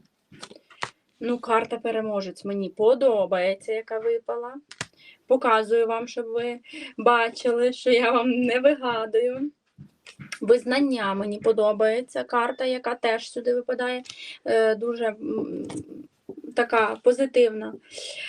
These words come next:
Але, е, починаємо з початку нашого розкладу. На початку випадає крадіжка і втрата цінного. Щось все ж таки ми втратимо.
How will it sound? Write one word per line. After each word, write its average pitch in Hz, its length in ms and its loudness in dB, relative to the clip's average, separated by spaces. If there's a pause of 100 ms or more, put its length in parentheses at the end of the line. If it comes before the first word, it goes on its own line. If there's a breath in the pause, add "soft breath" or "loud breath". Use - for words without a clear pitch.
(160 loud breath)
Але, 311 460 4 (100)
е, 262 300 0 (560 loud breath)
починаємо 311 520 4
з 294 60 -10
початку 294 540 0
нашого 226 480 -4
розкладу. 208 580 -6
На 233 160 -6
початку 330 480 -2
випадає 254 460 -2
крадіжка 240 680 -4
і 226 40 -4
втрата 233 380 -4
цінного. 208 680 -12 (600 loud breath)
Щось 349 440 0
все - 280 -2
ж - 100 -12
таки 240 200 -6
ми 214 160 -8
втратимо. 180 720 -8